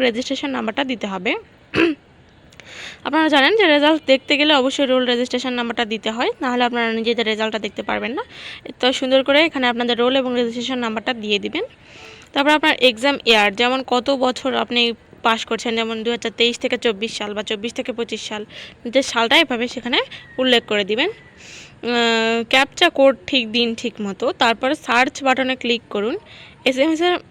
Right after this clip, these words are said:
<clears throat> তারপরে সার্চ বাটনে ক্লিক করলে আপনারা দেখতে পারবেন আপনাদের সুন্দর করে মার্কশিট সহ রেজাল্টটা আপনাদের সামনে চলে আসবে এবং সেখান থেকে আপনারা আপনাদের নিজেদের রেজাল্ট, পয়েন্ট, জিপিএ সহ সব কিছু সুন্দরভাবে দেখতে পাবেন।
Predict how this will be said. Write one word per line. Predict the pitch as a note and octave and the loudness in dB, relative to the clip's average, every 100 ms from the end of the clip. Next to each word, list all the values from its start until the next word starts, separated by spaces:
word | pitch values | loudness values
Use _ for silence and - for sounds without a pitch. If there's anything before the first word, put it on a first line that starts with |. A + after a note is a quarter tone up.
| - - - | -20 -8 0
<clears throat> | F4 D4+ C4+ - - - | 2 2 -4 -14 -20 -14
তারপরে | - B3+ D#4+ | -4 0 0
সার্চ | - C4+ C4+ | 0 -4 -2
বাটনে | C#4 C#4+ D4 | -4 -4 -6
ক্লিক | C#4 C4+ | -6 -4
করলে | C#4+ E4 | -2 0
আপনারা | F4+ B3+ | 0 -2
দেখতে | A#3 B3+ | -2 -4
পারবেন | C4 F4+ | -2 -2
আপনাদের | F#4 C#4+ C4+ | -4 -4 -6
সুন্দর | C4 C4 B3 B3 | -6 -6 -4 -4
করে | B3 A#3+ | -4 -2
মার্কশিট | A3 A3+ - A3+ | -2 -4 -4 -6
সহ | A#3 C4+ | -4 -2
রেজাল্টটা | A#3+ G#3 G3 B3 | -2 -4 -4 -8
আপনাদের | B3 G#3 F#3+ | -10 -10 -10
সামনে | - G#3 C#4 | -10 -12 -10
চলে | C4+ A#3 F#3+ | -8 -6 -6
আসবে | G3+ G#3+ D4+ - - - - - - | -8 -8 -8 -8 -16 -20 -20 -20 -10
এবং | B3 C4+ | -6 -4
সেখান | C#4 D4+ | -2 -2
থেকে | D4 F#4+ | 0 0
আপনারা | A4+ C#4 | 0 0
আপনাদের | B3+ B3 A#3 | -2 -2 -4
নিজেদের | A3+ A3+ A#3 A3 | -4 -2 -2 0
রেজাল্ট, | A3 G#3 B3 C#4+ | -2 0 -2 -2
পয়েন্ট, | A#3 A#3 A#3+ G#3+ | -2 0 -2 -4
জিপিএ | A3+ G#3 A3 | -4 0 -2
সহ | A3+ D4 | -2 -6
সব | - A3+ | -6 -6
কিছু | B3+ - | -6 -6
সুন্দরভাবে | - A3 A3 A3+ D#4 | -10 -8 -6 -4 -2
দেখতে | D#4+ - | -2 -4
পাবেন। | G3 F3 | -8 -8